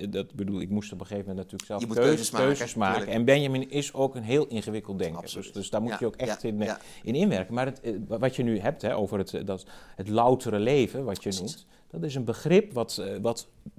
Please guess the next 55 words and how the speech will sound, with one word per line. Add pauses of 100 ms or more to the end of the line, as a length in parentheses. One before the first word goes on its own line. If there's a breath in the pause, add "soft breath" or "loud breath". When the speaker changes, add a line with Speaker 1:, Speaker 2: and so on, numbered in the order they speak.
Speaker 1:
doorwerkt
bij
een
auteur
als
Agamben.
Speaker 2:
Exact.
Speaker 1:
Agamben
is
een,
is
een
groot
lezer
van,
eh,
van
Benjamin. (340 loud breath)
Speaker 2:
Nou,
laten
we
ook
doorpakken
op
Agamben,
Speaker 1:
Ja,
Speaker 2:
want
dat
is
Speaker 1:
nou
Speaker 2:
eigenlijk
Speaker 1:
ja.
Speaker 2:
ook
de
derde
figuur.
Ja.
Speaker 1:
Ja,
dus,
dus
de,
misschien,
kun
je,
Speaker 2:
Precies.
Speaker 1:
misschien
zou
je
kunnen
zeggen
dat,
eh, (180)
iemand
als
Agamben